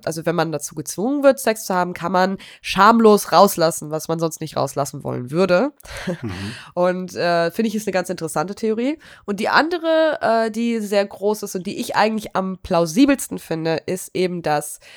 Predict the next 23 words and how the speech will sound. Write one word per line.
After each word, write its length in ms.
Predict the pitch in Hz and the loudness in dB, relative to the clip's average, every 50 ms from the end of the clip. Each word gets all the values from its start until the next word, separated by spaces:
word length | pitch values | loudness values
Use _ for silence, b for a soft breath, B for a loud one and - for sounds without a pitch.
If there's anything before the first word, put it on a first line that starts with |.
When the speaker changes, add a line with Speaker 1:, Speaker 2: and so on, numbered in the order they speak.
| B B B B | B B B B
Speaker 1:
ähm, 480 | - 175 180 180 175 180 180 180 180 170 | 2 4 4 4 2 0 -4 -8 -8 -4
wieder 160 | 190 190 226 | -2 0 0
die 100 | 220 - | 0 -2
Intention 800 | 208 - 202 202 196 - - 254 247 233 180 156 147 170 240 277 | -4 -2 -4 -4 -2 -2 2 4 6 6 6 4 2 -2 -8 -10
desjenigen, 1000 | - 165 185 190 190 185 180 - - - - - 180 190 208 208 202 208 202 196 180 | -6 0 4 6 6 6 4 0 -6 -8 -6 -4 -2 0 0 0 0 -2 -4 -4 0
der 220 | 185 180 180 190 | 2 4 4 4
sich 140 | 185 190 - | 2 -2 -6
über 100 | 180 175 | -6 -6
den 140 | 170 170 - | -6 -6 -4
Kopf 260 | - - 185 - - | -2 -2 -2 -2 -2
hinwegsetzt, 880 | 170 151 151 147 147 - - 147 143 143 - - - - - 160 - | -6 -4 -4 -4 -4 -4 -2 -2 -2 -2 -2 -6 -12 -12 -10 -4 0
halt, 400 | 151 147 143 147 151 - - - - | 2 4 4 4 0 -2 -6 -6 -4
äh, 60 | - | -2
eine 220 | 151 151 147 156 156 | -2 0 -2 -2 -2
große 260 | - 175 185 160 180 | 2 2 2 2 2
Rolle 220 | 165 160 127 117 147 | 2 2 2 0 -2
spielt. 400 | - - - - - - 120 101 | -6 -10 -10 -8 -6 -6 -6 -6
Speaker 2:
Ja. 120 | - - | -4 -6
Speaker 1:
Und 80 | 185 - | -6 -4
zwar, 340 | - - 208 202 202 202 208 B B B B B B B B B | 2 4 8 8 8 8 6 B B B B B B B B B
wenn 160 | 180 208 220 | 0 2 4
man 100 | 262 262 | 4 4
natürlich, 640 | 262 254 254 - 240 226 214 208 208 214 214 214 | 4 2 0 0 0 2 4 4 4 2 0 -4